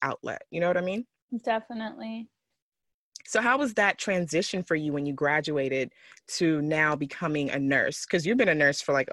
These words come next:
Speaker 1: o-, over a year plus now. So how was that
Speaker 2: Mm-hmm.
Speaker 1: experience, that first year for you and that transition?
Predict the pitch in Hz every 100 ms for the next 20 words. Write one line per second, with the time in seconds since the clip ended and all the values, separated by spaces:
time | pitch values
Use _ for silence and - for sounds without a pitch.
0 | - - - 170 170 143 135 185 208 -
1 | 165 381 - 131 127 - - - 170 175
2 | 196 220 185 170 139 - - 156 175 185
3 | 147 - 151 - - 160 156 - 147 165
4 | 220 151 131 131 - - 143 135 - 143
5 | 143 147 254 - - 170